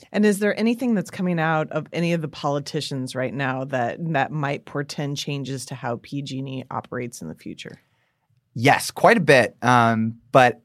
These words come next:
Speaker 2: I don't know how it's all gonna shake out yet or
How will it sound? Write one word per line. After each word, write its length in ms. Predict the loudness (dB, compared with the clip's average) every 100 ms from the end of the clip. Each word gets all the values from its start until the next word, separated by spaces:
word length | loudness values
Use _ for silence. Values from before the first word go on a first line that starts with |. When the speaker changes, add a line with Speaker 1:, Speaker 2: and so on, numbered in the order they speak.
| _
Speaker 2:
I 140 | 2 4
don't 320 | 6 4 4
know 580 | 2 4 6 6 4 2
how 320 | 4 6 6
it's 140 | 6
all 160 | 4 4
gonna 240 | 4 -2
shake 380 | -2 -4 -4 -2
out 240 | 0 0 -2
yet 680 | -10 -2 2 4 2 -6 -10 -4
or 680 | 0 4 4 4 2 -2